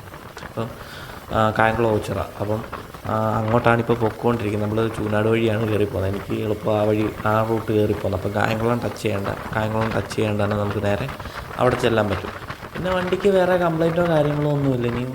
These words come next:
പ്രത്യേകിച്ച് അവിടെ പറയാനെ കൊണ്ട് ഈ ഗിയർ സ്ലിപ്പിംഗ് ആണ് മെയിൻ, അതേ ഉള്ളൂ, വേറെ സംഭവങ്ങളൊന്നുമില്ല. അതൊരു വലിയൊരു പ്രശ്നമാണ്, കാരണം നമുക്ക് അധികം സ്പീഡൊന്നും എടുക്കാൻ പറ്റില്ല. പക്ഷേ ചില സമയത്ത്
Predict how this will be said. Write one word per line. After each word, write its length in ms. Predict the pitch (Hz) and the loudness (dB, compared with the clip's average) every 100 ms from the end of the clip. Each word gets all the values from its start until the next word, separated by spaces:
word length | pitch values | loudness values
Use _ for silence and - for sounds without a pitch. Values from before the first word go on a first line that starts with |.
| - - | -10 -6
പ്രത്യേകിച്ച് 440 | 123 123 139 143 139 | -6 -2 -2 0 2
അവിടെ 120 | 139 139 | 2 2
പറയാനെ 260 | 127 127 127 | 2 2 0
കൊണ്ട് 120 | 131 | 0
ഈ 100 | 123 135 127 | 2 0 2
ഗിയർ 180 | 113 127 | 2 2
സ്ലിപ്പിംഗ് 460 | 127 147 - 175 165 | 2 -2 -2 -2 0
ആണ് 140 | 143 143 135 | 2 0 0
മെയിൻ, 200 | 110 107 - - - - - - | -2 -4 -8 -14 -16 -16 -18 -6
അതേ 120 | 117 147 | 2 4
ഉള്ളൂ, 140 | 139 120 | 6 4
വേറെ 180 | 113 120 139 | 2 2 2
സംഭവങ്ങളൊന്നുമില്ല. 760 | 131 123 131 135 131 120 107 107 - - - - - - - 110 | 0 0 0 0 0 0 0 -2 -6 -10 -10 -12 -12 -10 -2 0
അതൊരു 240 | 120 143 147 | 2 4 4
വലിയൊരു 280 | 139 143 135 | 4 2 2
പ്രശ്നമാണ്, 460 | 135 123 135 120 104 | 2 2 2 2 2
കാരണം 180 | 104 110 113 | 2 2 0
നമുക്ക് 180 | 113 117 | 0 0
അധികം 200 | 113 123 | 2 -2
സ്പീഡൊന്നും 460 | 123 120 120 127 131 | -2 2 4 4 2
എടുക്കാൻ 200 | 117 - 110 | 2 0 -2
പറ്റില്ല. 240 | 101 101 110 | 0 0 0
പക്ഷേ 160 | 143 139 | -2 0
ചില 140 | 135 165 | 2 2
സമയത്ത് 300 | 180 175 170 | 2 0 0